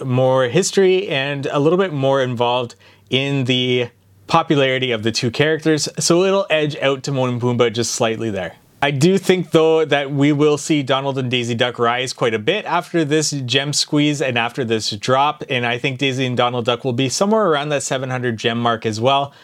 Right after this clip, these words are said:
So this is where I'm accounting for the gem squeeze that the Daisy and Donald Duck has experienced.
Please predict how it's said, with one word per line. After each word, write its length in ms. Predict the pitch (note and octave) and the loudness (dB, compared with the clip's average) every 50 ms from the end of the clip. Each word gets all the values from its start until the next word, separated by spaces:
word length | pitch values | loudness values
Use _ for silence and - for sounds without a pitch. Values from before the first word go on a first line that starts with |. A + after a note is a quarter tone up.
| - | -12
So 160 | - - - | -6 0 0
this 180 | D3 E3 E3 - | 2 2 2 2
is 80 | F3 D#3+ | 0 2
where 400 | D3 C#3 C#3+ C#3 C#3 C3+ C#3 C3+ | 2 2 2 2 2 0 0 0
I'm 120 | - D3+ | 0 -2
accounting 420 | D3+ - E3 E3 E3+ D#3 F3+ F3+ | 0 0 0 0 2 2 2 2
for 220 | D#3 - E3+ D#3+ D3+ | 2 2 2 2 4
the 100 | C#3+ C#3 | 2 0
gem 260 | B2 A#2 C3 C3 C#3 | 0 0 0 0 -2
squeeze 460 | B2+ - - - C3+ B2 A#2 G#2+ G#2 | -2 -4 -2 0 2 2 2 0 0
that 160 | A#2+ A#2+ G#2+ | -2 -2 0
the 80 | A#2 A#2+ | -2 -2
Daisy 340 | A2 B2 A#2+ B2 A#2 B2 A#2+ | 0 0 0 0 0 0 0
and 80 | A#2 | 0
Donald 300 | A2 A#2 A#2 A#2 A#2 A2 | 2 0 0 0 -2 -2
Duck 200 | G2+ A#2 A2 - | -2 -2 -2 -2
has 200 | - - D3 C3+ | -2 -2 -2 -2
experienced. 720 | C#3 A#2 - - - A2 F#2 F2 F2 - - - - - | -2 -4 -4 -4 -6 -6 -6 -8 -10 -12 -12 -12 -12 -14